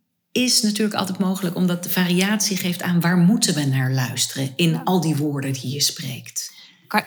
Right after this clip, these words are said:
Speaker 2: kan jij dan echt, even een le-, even een leuke vraag tussendoor, maar kan je echt afknappen op iemands stem?
Speaker 1: Ik wel.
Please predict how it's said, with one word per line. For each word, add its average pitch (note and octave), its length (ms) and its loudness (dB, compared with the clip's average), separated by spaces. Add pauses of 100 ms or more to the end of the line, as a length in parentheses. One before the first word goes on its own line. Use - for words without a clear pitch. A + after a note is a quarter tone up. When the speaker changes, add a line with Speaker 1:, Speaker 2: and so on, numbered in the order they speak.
Speaker 2:
kan A3+ 160 2
jij A#3 140 4
dan G#3 200 6
echt, - 260 -2
even F3+ 120 2
een E3+ 80 4
le-, E3+ 140 0
even F3+ 220 2
een F3 60 6
leuke F3 220 0
vraag F#3 260 -2
tussendoor, G3 320 -2
maar G#3+ 80 2
kan A3+ 140 4
je A3+ 80 4
echt - 240 -2
afknappen A#3+ 540 -2
op C#4 140 -6
iemands G#3 300 4
stem? B3 280 -4 (1300)
Speaker 1:
Ik F#3 180 2
wel. C#3+ 580 -2